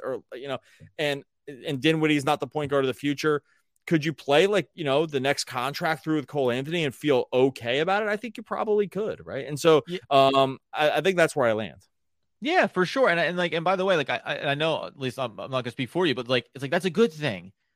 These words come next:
Speaker 2: Like, saying, like, "Hey, it's enough to play through the next contract and feel good about it." Like, where the Nets are right now, you need that.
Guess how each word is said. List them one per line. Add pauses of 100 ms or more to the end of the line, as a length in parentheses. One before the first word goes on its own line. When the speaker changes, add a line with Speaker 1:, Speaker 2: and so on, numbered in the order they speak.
Speaker 2:
Like, (120)
saying,
like,
"Hey,
it's
enough
to
play
through
the
next
contract
and
feel
good
about
it."
Like, (380)
where
the
Nets
are
right
now,
you
need
that.